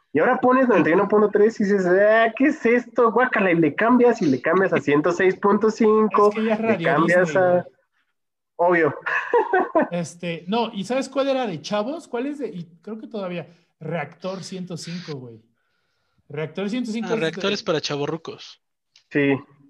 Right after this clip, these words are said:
Speaker 2: ¿Crees?
Speaker 1: chavorruco.
Speaker 3: Sí.
Speaker 1: Sí, totalmente.
Speaker 3: Sí.
Speaker 2: Bueno.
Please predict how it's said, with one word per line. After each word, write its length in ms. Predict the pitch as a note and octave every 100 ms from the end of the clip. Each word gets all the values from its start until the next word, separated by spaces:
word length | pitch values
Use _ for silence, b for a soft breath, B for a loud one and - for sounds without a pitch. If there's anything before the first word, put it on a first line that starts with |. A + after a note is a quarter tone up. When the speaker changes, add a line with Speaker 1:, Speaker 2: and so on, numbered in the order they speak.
| _ -
Speaker 2:
¿Crees? 220 | C#3+ D#3+
Speaker 1:
chavorruco. 400 | D3 C3 B2+ - - _ _ _ _
Speaker 3:
Sí. 120 | A#2 A#2+ A#2+ B2
Speaker 1:
Sí, 40 |
totalmente. 560 | A2 A2+ A2+ A#2 - - _ _ _ _ _ _ _ _ _ _ _ _ _
Speaker 3:
Sí. 220 | - C3+ C3
Speaker 2:
Bueno. 300 | C#3+ D#3+